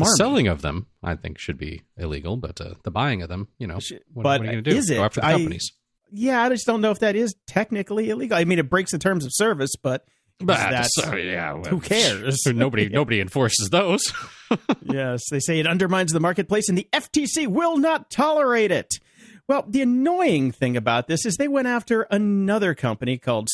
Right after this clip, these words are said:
Speaker 1: Sunday Riley Modern Skincare, L L C.
Speaker 2: Mm-hmm.
Speaker 1: And this one really pisses me off. These guys were posting fake reviews
Speaker 2: Right.
Speaker 1: and selling their stuff on Sephora.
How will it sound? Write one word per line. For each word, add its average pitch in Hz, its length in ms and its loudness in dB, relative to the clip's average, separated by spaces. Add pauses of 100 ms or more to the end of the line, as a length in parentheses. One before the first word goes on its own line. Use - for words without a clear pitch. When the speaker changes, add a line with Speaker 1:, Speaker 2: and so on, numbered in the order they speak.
Speaker 1:
Sunday 233 320 2
Riley 175 440 2
Modern 151 400 2
Skincare, 131 600 0
L 151 180 2
L 139 160 2
C. 104 400 -4 (360)
Speaker 2:
Mm-hmm. 101 320 0 (400)
Speaker 1:
And 156 540 4 (800)
this 262 240 -2
one 330 180 2
really 190 360 2
pisses 131 340 -2
me 127 160 0
off. 110 300 -4 (1040)
These 262 240 2
guys 233 260 4
were 196 100 2
posting 185 400 2
fake 139 320 0
reviews 123 580 0 (320)
Speaker 2:
Right. - 180 -2
Speaker 1:
and 139 220 2
selling 156 360 2
their 160 100 4
stuff 135 280 0
on 143 120 2
Sephora. 117 640 -4